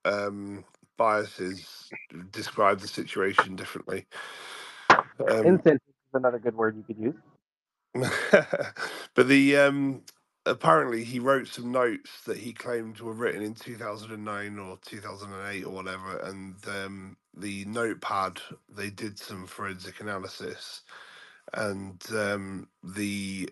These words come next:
Speaker 1: notepad that he wrote it on, the manufacturer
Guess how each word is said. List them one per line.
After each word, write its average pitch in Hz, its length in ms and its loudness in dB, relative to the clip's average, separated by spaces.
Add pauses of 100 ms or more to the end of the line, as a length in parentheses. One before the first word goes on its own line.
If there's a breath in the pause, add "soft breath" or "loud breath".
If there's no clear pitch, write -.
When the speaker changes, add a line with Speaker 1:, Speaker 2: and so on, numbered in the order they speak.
(140)
Speaker 1:
notepad 107 760 0
that - 140 -6
he - 200 -10
wrote 104 420 -4
it 95 200 -8
on, 90 380 -8 (420)
the 95 640 -6
manufacturer 107 1160 0